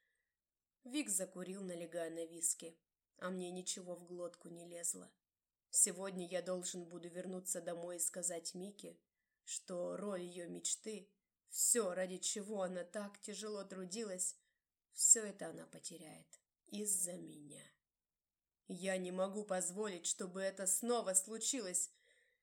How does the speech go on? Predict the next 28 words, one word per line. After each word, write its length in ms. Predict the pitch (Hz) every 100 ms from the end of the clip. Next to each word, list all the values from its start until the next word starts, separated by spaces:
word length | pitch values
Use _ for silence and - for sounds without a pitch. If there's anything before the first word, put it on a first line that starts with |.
| _
Не 200 | 208 208
в 80 | 196
этот 340 | 214 196 190 190
раз, 300 | 185 170 -
не 160 | 214
с 160 | 208 -
Микой», 500 | 247 233 190 180 - _ _ _ _ _ _ _ _ -
негромко 600 | 190 185 185 180 175 165
сказал 480 | - 175 175 170
я. 280 | 165 165 160 - _ _ _ _ _ _ _
Мне 200 | 202 208
нужно 320 | 214 220 214 196
было 220 | 202 196
найти 340 | 196 202 208
способ 640 | 208 - 214 214 - 196
исправить 580 | 202 - - 214 185 185
все 420 | - - 220 175 - 214
любой 560 | 214 208 190 226 226
ценой. 680 | 220 - 226 226 208 175 170 _ _ _ _ _ -
Вик 260 | 294 311
нахмурился, 840 | 208 - 196 196 247 208 - 185 185 _
но 120 | 214 202
скоро 360 | - 208 202
на 180 | 190 185
его 160 | 175 180
лице 500 | 180 170 - 208 226 _
проступило 640 | - 196 - 185 185 175
понимание. 720 | 175 175 180 202 196 160 156